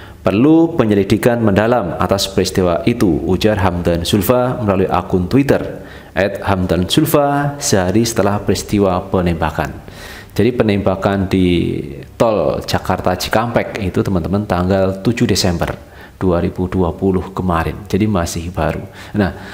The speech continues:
setelah terjadi penembakan dan beritanya ini enam laskar F P I tewas, maka Pak Hamdan Zulfa ini berkomentar terkait,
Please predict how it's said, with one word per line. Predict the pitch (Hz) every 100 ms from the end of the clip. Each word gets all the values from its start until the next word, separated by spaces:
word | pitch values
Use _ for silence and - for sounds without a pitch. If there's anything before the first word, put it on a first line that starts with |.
| - - -
setelah | 95 131 143
terjadi | 110 113 107
penembakan | - 104 101 120 120 113 90 87
dan | 90 85
beritanya | - 90 90 87 90 80
ini | 87 90 85 78 80
enam | 85 82
laskar | 82 - 90 73
F | - 76
P | 76
I |
tewas, | 69 104 131 - - -
maka | 90 85 92
Pak | - 78
Hamdan | 85 85 82 80
Zulfa | 160 139 127 80 - - - - -
ini | 87 98 107 110
berkomentar | 107 - 110 - 92 87 85 95 -
terkait, | 87 - 82 92